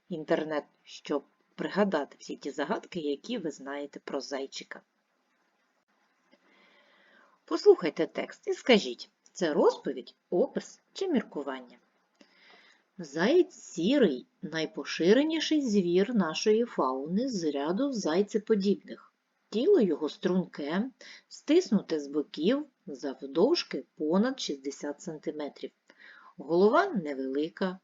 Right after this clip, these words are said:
а вуха довгі, більше довжини голови, загострені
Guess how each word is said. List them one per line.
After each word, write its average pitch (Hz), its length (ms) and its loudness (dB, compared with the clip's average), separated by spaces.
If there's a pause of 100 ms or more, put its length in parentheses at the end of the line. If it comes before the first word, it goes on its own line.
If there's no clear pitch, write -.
(140)
а 143 120 -8
вуха 147 540 -2
довгі, 156 720 0 (280)
більше 190 560 0
довжини 147 540 0
голови, 175 580 -2 (200)
загострені 139 840 -4